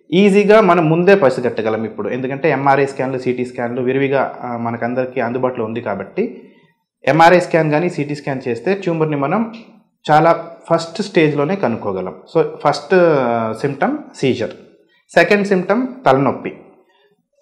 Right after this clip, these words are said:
తలనొప్పి అనగానే ప్రతి ఒక్కరికి మనకు ఈ ప్రపంచంలో ఉండే ఇప్పుడు దైనందిన జీవితంలో అందరికీ తలనొప్పి అనేది వస్తుంది. ప్రతి తలనొప్పి కూడా brain tumor కాదండి. ఆ, బ్రెయిన్ ట్యూమర్కి సంబంధించిన తలనొప్పి కొంచెం,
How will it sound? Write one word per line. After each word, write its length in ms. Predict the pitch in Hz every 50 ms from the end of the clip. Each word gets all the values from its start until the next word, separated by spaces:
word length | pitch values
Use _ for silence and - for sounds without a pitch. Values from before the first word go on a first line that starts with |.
| -
తలనొప్పి 380 | 185 180 196 208 214 214 214 202
అనగానే 520 | 190 190 190 196 190 196 208 208 208 - - - - -
ప్రతి 180 | 165 160 156 202
ఒక్కరికి 440 | 196 - - 196 190 185 196 208 196
మనకు 460 | 175 170 165 165 165 - 170 175 -
ఈ 160 | - 160 165
ప్రపంచంలో 760 | 156 165 156 156 165 170 170 170 170 156 156 165 165 170 165
ఉండే 340 | 160 151 151 151 143 143 131
ఇప్పుడు 300 | 135 - 147 143 139 139
దైనందిన 440 | 135 143 147 151 156 147 151 147
జీవితంలో 520 | 139 135 143 143 143 147 147 143 147 147 143
అందరికీ 460 | - - 139 151 156 170 175 170 190
తలనొప్పి 380 | - - 147 147 147 143 - 139
అనేది 200 | 139 143 131 120
వస్తుంది. 460 | 113 - - - 107 104 135 175 214 208 - - - - - -
ప్రతి 220 | 170 175 175 214
తలనొప్పి 460 | 196 202 175 170 175 185 180 180 - 175
కూడా 240 | 165 170 175 208
brain 260 | 214 170 151 156 151 151
tumor 220 | - 151 147 139
కాదండి. 580 | - 127 120 113 110 110 104 110 170 240 285 - - - - - - - _ _ _ _ _ _ _ _ _ _ _ _ -
ఆ, 160 | 151 147 143
బ్రెయిన్ 300 | 139 139 165 185 214 226
ట్యూమర్కి 300 | 220 240 214 214 208 202
సంబంధించిన 400 | 196 180 165 165 160 160 170 147
తలనొప్పి 500 | - 156 143 147 147 135 - - 196 226
కొంచెం, 440 | 226 233 170 156 156 170 165 156 -